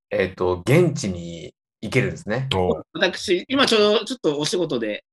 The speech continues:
Speaker 3: 京都にいまして。
Speaker 2: えー、いいっすね。
Speaker 3: で、意外と近いんですよね、阪神競馬場ってね。うん。で、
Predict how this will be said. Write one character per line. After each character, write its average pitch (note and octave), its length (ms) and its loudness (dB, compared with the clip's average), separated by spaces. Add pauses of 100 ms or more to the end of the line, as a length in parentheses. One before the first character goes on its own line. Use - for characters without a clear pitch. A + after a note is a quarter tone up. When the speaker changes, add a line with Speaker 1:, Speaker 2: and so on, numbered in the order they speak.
(160)
Speaker 3:
京 F#3 180 -2
都 D3 100 -6
に G#2+ 120 -8
い - 20 -8
ま G#2 120 -10
し - 120 -14
て。 F#2 140 -10
Speaker 2:
え - 20 -8
ー、 G2 320 6
い A2+ 160 0
い - 20 0
っ B2 60 -2
す - 180 -8
ね。 E2 340 -6 (440)
Speaker 3:
で、 D#3+ 60 2
意 G3+ 80 4
外 A4+ 120 6
と G#4+ 80 -2
近 A4+ 340 4
い F4+ 60 4
ん B3+ 40 4
で C#3+ 80 2
す - 160 -10
よ F2+ 80 -10
ね、 E3 140 2
阪 F3+ 220 -2
神 B2+ 100 -10
競 A#2 100 -4
馬 G2 120 -8
場 F#2 60 -18
っ - 100 -16
て G2 60 -14
ね。 D3+ 180 -8 (380)
う C#3+ 80 -4
ん。 C3 340 -4
で、 D#3 680 6